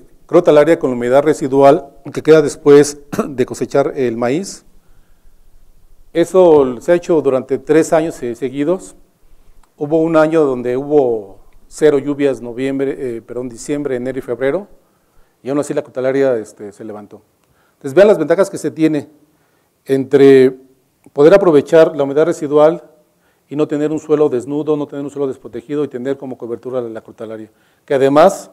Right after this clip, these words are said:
es un alimento con potencial para el ganado de, de los productores. Los residuos del maíz, eh, sobre la superficie de sus parcelas y mejorar la calidad de las mismas y también, eh,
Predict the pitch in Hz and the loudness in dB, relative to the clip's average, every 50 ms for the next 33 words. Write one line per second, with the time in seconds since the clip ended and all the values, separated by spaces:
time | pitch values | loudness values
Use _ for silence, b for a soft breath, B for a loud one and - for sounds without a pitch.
0 | _ _ _ _ _ _ _ _ 135 127 - 165 160 156 160 160 156 160 160 151 | _ _ _ _ _ _ _ _ -16 -10 -6 -2 -2 -2 -2 -2 -4 -4 -4 -4
1 | - 180 185 180 180 _ _ _ _ _ _ _ - 123 110 135 131 - 123 117 | -4 -6 -6 -6 _ _ _ _ _ _ _ _ -20 -18 -16 -14 -12 -12 -12 -8
2 | - 143 143 143 - 139 123 120 113 110 117 117 120 120 123 123 120 110 104 98 | -6 -6 -4 -2 -2 -2 0 -2 -4 -6 -8 -8 -6 -6 -4 -4 -6 -6 -8 -10
3 | 98 98 98 101 98 104 104 - _ - 107 101 95 _ - 104 98 98 - - | -12 -14 -16 -16 -18 -18 -20 -18 _ -14 -14 -14 -16 _ -18 -18 -18 -18 -20 -20
4 | _ _ _ _ _ _ _ _ _ _ _ _ _ _ _ _ _ _ _ _ | _ _ _ _ _ _ _ _ _ _ _ _ _ _ _ _ _ _ _ _
5 | _ _ _ _ _ _ _ _ _ _ _ _ _ _ b b b b b 123 | _ _ _ _ _ _ _ _ _ _ _ _ _ _ b b b b b -2
6 | 143 143 147 143 196 196 214 196 165 175 147 139 147 151 160 175 185 180 - - | 0 0 0 0 2 2 4 4 4 2 0 2 2 0 0 0 -2 -6 -8 -10
7 | - 143 120 - 147 127 127 123 - 123 120 131 127 - 160 - - 185 175 190 | -14 -12 -8 -6 -6 -4 -4 -8 -8 -8 -10 -8 -8 -8 -8 -8 -2 0 0 0
8 | 180 135 135 127 123 120 120 117 - - - - 131 117 113 151 156 160 147 - | 0 -2 -2 -4 -4 -4 -6 -8 -12 -14 -14 -10 -10 -6 -4 -2 -2 -2 -2 -4
9 | - _ _ _ _ _ _ _ _ _ _ _ _ _ - 131 131 131 - 139 | -6 _ _ _ _ _ _ _ _ _ _ _ _ _ -12 -10 -8 -6 -2 0
10 | 143 147 160 143 - 139 131 135 139 143 147 143 147 127 123 110 110 131 143 147 | 0 0 0 0 -2 -2 0 0 2 2 2 0 0 -2 -4 -6 -8 -8 -10 -10
11 | 143 151 151 151 156 151 151 - - 135 117 - 131 123 135 143 147 143 131 127 | -8 -6 -6 -6 -6 -6 -10 -20 -20 -16 -10 -10 -8 -8 -8 -10 -10 -10 -10 -10
12 | 120 117 110 113 110 107 | -8 -8 -8 -8 -10 -12